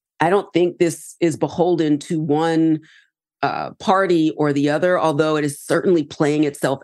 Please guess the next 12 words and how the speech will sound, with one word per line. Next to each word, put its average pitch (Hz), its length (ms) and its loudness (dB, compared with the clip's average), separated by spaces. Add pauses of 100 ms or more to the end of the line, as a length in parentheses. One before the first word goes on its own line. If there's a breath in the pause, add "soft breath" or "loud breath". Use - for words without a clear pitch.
out 139 260 -2
that 147 220 -2
way. 156 380 0 (360 loud breath)
Uh, 147 220 0
when 151 100 0
I 151 80 0
think 151 380 -2
of 151 180 -2
President 147 380 -2
Biden's, 143 640 -2
uh, 139 320 -4 (160)
uh, - 120 -6